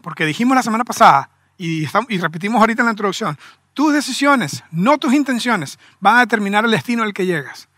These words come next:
¿Cómo entonces podemos tomar buenas decisiones? Porque también dijimos la semana pasada, y lo vemos nosotros a diario,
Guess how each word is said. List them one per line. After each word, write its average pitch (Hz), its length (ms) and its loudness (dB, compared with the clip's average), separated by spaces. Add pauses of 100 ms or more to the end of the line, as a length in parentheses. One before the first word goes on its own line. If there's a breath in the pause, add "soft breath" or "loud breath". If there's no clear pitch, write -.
(340 soft breath)
¿Cómo 220 340 0
entonces 220 360 -4
podemos 190 300 -4
tomar 165 180 -2
buenas 190 220 -4
decisiones? 226 400 -6
Porque 175 240 -6
también 170 340 0
dijimos 196 360 -4
la 233 100 -4
semana 190 220 -6
pasada, 180 380 4 (240 loud breath)
y 196 120 -4
lo 180 120 0
vemos 233 240 0
nosotros 214 400 -2
a 165 80 0
diario, 170 400 0